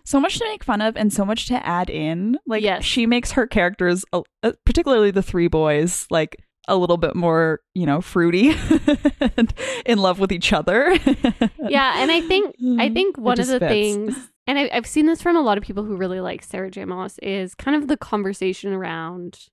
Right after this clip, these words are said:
Speaker 2: there's a diversity issue with
Speaker 1: Yeah.
Speaker 2: her.
Speaker 1: <laughs>
Speaker 2: So,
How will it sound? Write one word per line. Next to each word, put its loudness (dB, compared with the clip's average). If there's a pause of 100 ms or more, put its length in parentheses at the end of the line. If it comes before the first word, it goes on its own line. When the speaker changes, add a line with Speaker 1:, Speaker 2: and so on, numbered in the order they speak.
Speaker 2:
there's 0
a 2
diversity 0
issue -2
with 4
Speaker 1:
Yeah. 2
Speaker 2:
her. 2
Speaker 1:
<laughs> -20
Speaker 2:
So, 4